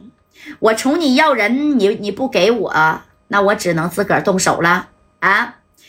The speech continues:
金刚现在就在我的手上，而且就在我的面前，还有一个啊，是那个叫夹带的兄弟的，叫什么马三儿、驴，驴三儿啊？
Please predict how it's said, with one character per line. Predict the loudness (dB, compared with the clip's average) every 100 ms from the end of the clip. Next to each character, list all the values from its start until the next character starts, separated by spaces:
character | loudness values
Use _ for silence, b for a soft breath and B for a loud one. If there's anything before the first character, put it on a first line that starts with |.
| b b
金 | 0 2
刚 | 2 2 -2 -10
现 | -8 -4
在 | 0 0
就 | 0
在 | 0 -2
我 | 0 -4
的 | -4
手 | -4 -4 0
上， | 0 0 -4
而 | -6
且 | -4 -6 -4
就 | -4
在 | 0 0
我 | 0 -4
的 | -2
面 | 0 0 -2
前， | -2 -2 -4 B B
还 | -2 0
有 | 0 -2
一 | -4 -4
个 | 0
啊， | 2 2 0 -4
是 | -10 -10
那 | -8
个 | -8
叫 | -6 -6
夹 | 0 0
带 | 2 0
的 | 0
兄 | -4 -4 -2
弟 | 0 2
的， | 0 B B
叫 | 0 0
什 | 0 0
么 | 2 2 B B
马 | 0 0
三 | 0 0
儿、 | 0
驴， | 0 -4 -4 -4 -8 b b
驴 | 0 0
三 | 2 2
儿 | 2 2
啊？ | 0